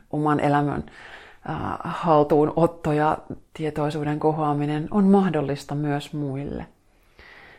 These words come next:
Ja mitä enemmän sitä sitten täällä tapahtuu, niin sitä parempaan suuntaan ehkä tää koko planeetta on menossa. Et sitä mä myös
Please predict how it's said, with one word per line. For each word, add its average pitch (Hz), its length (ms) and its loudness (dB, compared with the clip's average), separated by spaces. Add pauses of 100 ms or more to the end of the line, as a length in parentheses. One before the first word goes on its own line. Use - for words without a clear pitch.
(340)
Ja 151 200 -6 (1120)
mitä 180 340 0
enemmän 156 720 2
sitä 151 260 -2
sitten 147 300 -6
täällä 147 300 4
tapahtuu, 151 640 0
niin - 300 -6 (640)
sitä 147 440 -4 (140)
parempaan 147 600 0
suuntaan 135 520 -6
ehkä - 180 -10
tää 147 160 -8
koko 147 240 -4
planeetta 147 560 -6
on 151 100 -6
menossa. 147 480 -6
Et 143 80 -14
sitä - 240 -12
mä 156 80 -10
myös 156 460 -8